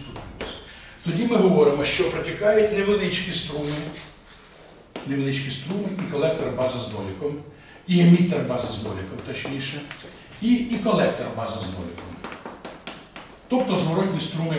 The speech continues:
е, емітерного і колекторного переходу. Це буде режим Б. І нарешті третій режим. Третій режим, режим в даному випадку В.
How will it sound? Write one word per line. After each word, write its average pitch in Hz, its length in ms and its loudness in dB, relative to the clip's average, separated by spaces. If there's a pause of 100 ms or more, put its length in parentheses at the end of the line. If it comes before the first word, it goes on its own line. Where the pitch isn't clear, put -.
(160)
е, 131 480 0 (280)
емітерного 139 520 -2
і - 40 -8
колекторного 120 520 -4
переходу. - 560 -8
Це 233 60 -2
буде 160 200 2
режим 160 460 -2 (240)
Б. - 160 -4 (720)
І 175 60 2
нарешті 196 400 6
третій 233 460 6
режим. 120 320 -2 (720)
Третій 196 360 4
режим, 165 320 2 (140)
режим 143 380 -2 (240)
в - 20 -12
даному 143 320 2
випадку - 500 0
В. 123 280 0